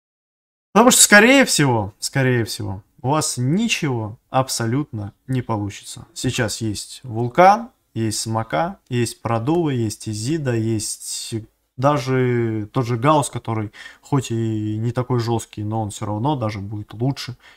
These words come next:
чем эта рельса, которая сейчас у нас есть в игре. Пишите, друзья, что вы думаете по этому поводу. Пишите обязательно, м, рельсоводы.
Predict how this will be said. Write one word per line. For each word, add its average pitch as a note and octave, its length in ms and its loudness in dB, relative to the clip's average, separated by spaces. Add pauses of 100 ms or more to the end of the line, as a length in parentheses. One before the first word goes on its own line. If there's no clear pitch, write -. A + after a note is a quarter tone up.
чем B2 240 -4 (100)
эта B2 340 -2
рельса, G#2+ 460 -6 (380)
которая A#2+ 560 -4
сейчас A#2+ 720 -6
у A#2 80 -6
нас G#2+ 360 -6
есть G#2 300 -8
в G#2 100 -8
игре. G2 220 -12 (600)
Пишите, A3+ 340 4
друзья, D#3+ 320 6
что E3+ 220 4
вы D#3+ 80 6
думаете D#3 340 2
по - 100 -4
этому C3 300 -2
поводу. D3 500 2 (120)
Пишите C3+ 400 -4
обязательно, A#2 1200 -2
м, A2 1040 -8 (400)
рельсоводы. B2+ 720 -2